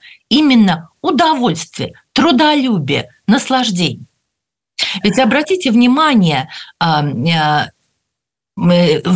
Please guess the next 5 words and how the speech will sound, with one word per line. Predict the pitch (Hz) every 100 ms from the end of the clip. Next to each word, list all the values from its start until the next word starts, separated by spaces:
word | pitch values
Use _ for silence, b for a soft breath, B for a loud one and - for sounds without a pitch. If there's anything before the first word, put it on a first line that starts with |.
| 175
одарённые | 202 202 349 339 214 202
дети | 170 214 494 480 - 160 151 - _ b b b -
предпочитают | 214 - 226 - - 403 403 311 -
парадоксальную, | - 302 247 247 269 - - 415 403 208 151 131 123
противоречивую | - 220 240 226 269 294 - - 427 214 147 92